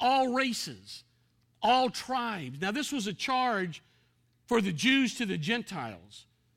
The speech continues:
For us, it's a charge to all the world, the entire world, here and abroad, all people.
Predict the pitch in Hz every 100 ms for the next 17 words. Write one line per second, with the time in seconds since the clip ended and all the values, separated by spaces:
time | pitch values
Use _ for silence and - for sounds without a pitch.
0 | _ _ _ _ - 190 220 269 160 139
1 | - - - _ _ _ _ - 165 196
2 | - 247 226 220 185 - - _ _ 247
3 | - 208 220 220 208 190 185 208 196 151
4 | 101 117 _ - 254 240 208 - 262 247
5 | 226 202 185 151 131 135 131 _ _ _
6 | _ _ - 233 233 226 208 - _ _
7 | 196 202 170 190 185 156 156 196 180 190
8 | 185 - 190 160 120